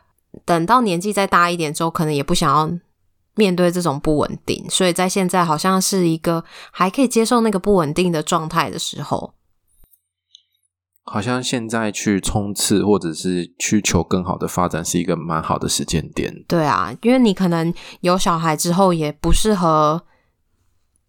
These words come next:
Speaker 1: 工作不稳定，可能要养小孩，然后之后小孩要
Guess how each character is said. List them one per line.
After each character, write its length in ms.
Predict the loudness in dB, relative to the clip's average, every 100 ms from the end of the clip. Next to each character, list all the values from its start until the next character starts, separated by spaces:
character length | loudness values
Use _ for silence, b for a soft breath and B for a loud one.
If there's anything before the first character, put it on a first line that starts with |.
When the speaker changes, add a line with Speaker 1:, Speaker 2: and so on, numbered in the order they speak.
| -20 -10
Speaker 1:
工 220 | -2 0 2
作 180 | 2
不 140 | 2 2
稳 180 | 0 -2
定， 200 | -2 0
可 120 | 2
能 160 | 2
要 200 | 2 2
养 180 | 2 0
小 240 | 2 2 2
孩， 320 | 0 -2 -2
然 140 | 0
后 80 | 0
之 100 | 2
后 100 | 0
小 140 | 2
孩 220 | 0 2 2
要 500 | 4 2 2 -4